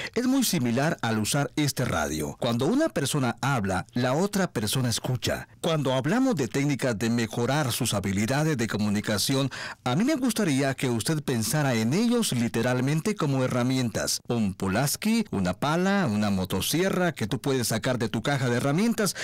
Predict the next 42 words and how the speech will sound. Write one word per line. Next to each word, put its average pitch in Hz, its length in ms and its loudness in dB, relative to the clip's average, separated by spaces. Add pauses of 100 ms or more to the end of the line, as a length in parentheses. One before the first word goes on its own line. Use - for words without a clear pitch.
(100)
y 123 140 2
aplicarla 208 500 0
en 175 80 0
cualquier 143 440 0
tarea 175 420 2
de 131 100 2
comunicación 120 800 0
que 208 160 0
se 151 100 0
presente. 139 600 -2 (2000)
Hace 254 200 -2
un 262 80 2
rato 180 240 0
dijimos 147 360 0
que 131 120 -2
la 101 100 0
comunicación 120 680 0
tiene 208 300 0
uno 262 240 2
que 139 160 0
habla, 135 320 0
el 127 140 0
emisor, 117 460 0 (220)
y 175 100 0
uno 254 160 2
que 175 120 -2
recibe, 117 560 0
el 131 140 0
que - 60 -2
escucha. 110 500 -2
Y 139 80 0
vimos 233 300 2
qué 269 120 0
pasa 208 280 0
cuando - 300 0
dos 202 180 0
personas 120 440 0
tratan 190 300 0
de 120 80 0
mandar 104 440 0
y 131 100 0
recibir 117 440 0